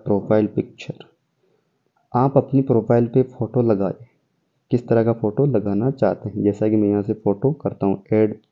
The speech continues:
picture पे click करेंगे, इसमें आ रहा है या तो photo खींचे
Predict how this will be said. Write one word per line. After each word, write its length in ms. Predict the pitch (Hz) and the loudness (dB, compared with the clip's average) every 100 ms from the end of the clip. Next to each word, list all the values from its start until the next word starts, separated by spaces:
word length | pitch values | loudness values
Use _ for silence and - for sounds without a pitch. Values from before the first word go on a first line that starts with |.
| - | -6
picture 280 | 104 - 107 | -4 -2 -2
पे 100 | 113 | -2
click 280 | 113 113 113 | 0 -2 0
करेंगे, 360 | 110 110 123 - _ _ _ _ _ _ - _ - | 0 0 -6 -10 _ _ _ _ _ _ -20 _ -6
इसमें 320 | 123 - 127 | -6 0 2
आ 60 | 120 | 4
रहा 120 | 123 | 4
है 80 | 127 | 4
या 80 | 123 | 2
तो 100 | 120 | 0
photo 320 | - 113 120 | 0 2 0
खींचे 360 | 120 123 123 | 0 0 2